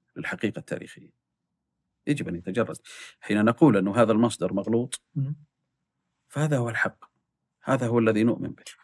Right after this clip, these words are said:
Speaker 2: إذن تبغى تقول لي أنه، آه، محمد بن سعود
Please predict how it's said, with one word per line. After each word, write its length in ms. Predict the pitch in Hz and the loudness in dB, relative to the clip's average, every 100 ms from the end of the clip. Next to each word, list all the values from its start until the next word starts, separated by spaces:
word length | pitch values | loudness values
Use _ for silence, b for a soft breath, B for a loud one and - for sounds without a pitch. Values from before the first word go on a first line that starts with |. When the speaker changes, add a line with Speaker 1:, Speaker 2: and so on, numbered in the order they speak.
| - | -2
Speaker 2:
إذن 240 | 151 165 156 | 6 6 6
تبغى 220 | 156 151 | 0 -6
تقول 500 | - - 160 151 147 | -4 0 0 0 0
لي 220 | 147 147 | -2 0
أنه، 400 | 156 139 135 139 B B B | -2 -2 -2 -6 B B B
آه، 480 | 147 135 147 - - - | -8 -8 -8 -10 -12 -2
محمد 340 | - 165 131 | 6 6 6
بن 80 | 135 | -2
سعود 460 | 123 123 147 120 | -4 -4 -4 -4